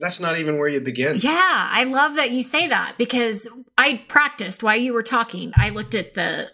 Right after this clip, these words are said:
Speaker 2: um, I was looking at the little knob thing that, um, pulls the drapes or the blinds up and down, you know, <laughs> whatever that thing is, the, the string thing.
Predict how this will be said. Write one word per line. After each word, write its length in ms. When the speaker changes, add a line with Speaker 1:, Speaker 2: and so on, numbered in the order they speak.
Speaker 2:
um, 460
I 80
was 100
looking 220
at 120
the 360
little 280
knob 360
thing 220
that, 300
um, 340
pulls 500
the 440
drapes 560
or 120
the 400
blinds 480
up 160
and 100
down, 300
you 80
know, 220
<laughs> 920
whatever 440
that 220
thing 220
is, 220
the, 240
the 260
string 460
thing. 280